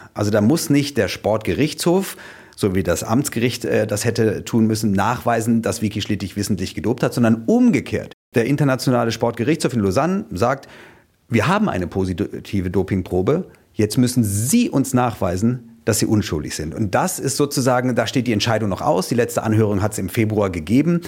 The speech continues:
Und da wird praktisch entschieden, vielleicht über die Karriere, wenn man das so sehen will, weil es droht wirklich eine vierjährige Sperre. Das ist die aktuelle, äh, Forderung der I T A. Das ist sowas, äh, die internationale Testing-Agentur,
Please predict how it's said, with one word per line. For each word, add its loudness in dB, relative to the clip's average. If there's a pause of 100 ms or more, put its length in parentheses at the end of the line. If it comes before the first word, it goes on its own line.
(340)
Und 0
da 0
wird -2
praktisch -4
entschieden, 0
vielleicht 0
über 2
die 4
Karriere, 0
wenn 2
man 2
das 0
so 4
sehen 2
will, 2
weil 0
es -8
droht 0
wirklich -2
eine 0
vierjährige 0
Sperre. -4 (260)
Das -4
ist -2
die 0
aktuelle, 0
äh, 0
Forderung 0
der -2
I 0
T -4
A. 4
Das -2
ist -6
sowas, 0 (440)
äh, -2
die -4
internationale 0
Testing-Agentur, 0